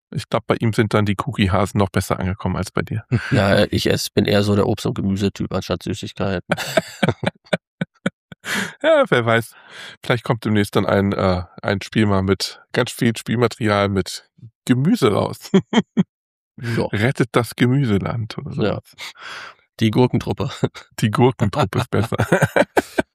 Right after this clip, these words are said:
Speaker 1: Und das ist dann ein Expertenspiel.
Speaker 2: Oh ja.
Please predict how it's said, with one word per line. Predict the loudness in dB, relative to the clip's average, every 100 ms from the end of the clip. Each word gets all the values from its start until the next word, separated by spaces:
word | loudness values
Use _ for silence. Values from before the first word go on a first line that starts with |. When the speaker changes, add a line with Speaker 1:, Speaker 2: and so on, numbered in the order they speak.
| -10 _ _ _ _ -6 -4 -4 -8
Speaker 1:
Und | -4
das | -2 0
ist | 0 0
dann | 0
ein | 2
Expertenspiel. | 0 0 0 0 0 -6 -6 -6 -6 0 0
Speaker 2:
Oh | 2 2
ja. | 2 2 0